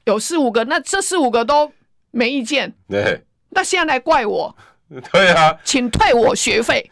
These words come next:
Speaker 2: 啊，没关系，要怪也没关系，那你用一个合理的借口，
Speaker 1: 对。
Speaker 2: 一枪毙命，那蔡壁如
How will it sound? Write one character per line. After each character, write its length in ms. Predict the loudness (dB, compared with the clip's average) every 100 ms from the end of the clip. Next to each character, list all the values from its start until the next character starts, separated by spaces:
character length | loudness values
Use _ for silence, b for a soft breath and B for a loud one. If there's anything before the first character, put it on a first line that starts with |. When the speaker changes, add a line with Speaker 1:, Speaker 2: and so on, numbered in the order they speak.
| B B
Speaker 2:
啊， 100 | -2 -2 -2
没 140 | -2
关 180 | 0 -2
系， 120 | 0
要 120 | 0
怪 220 | 0 -2
也 140 | -2 -4
没 160 | -4
关 240 | -2 0 -2
系， 160 | -4 -2
那 80 |
你 140 | -2 -2
用 160 | -2
一 20 | -2
个 100 | -2
合 160 | -2
理 120 | -2
的 100 | -4
借 220 | -4 -4 -4
口， 160 | -2
Speaker 1:
对。 120 | 0
Speaker 2:
一 40 | 0
枪 200 | 0 -2
毙 160 | -6
命， 140 | -4 0
那 80 | 0
蔡 160 | 0
壁 140 | -2 -4
如 200 | -6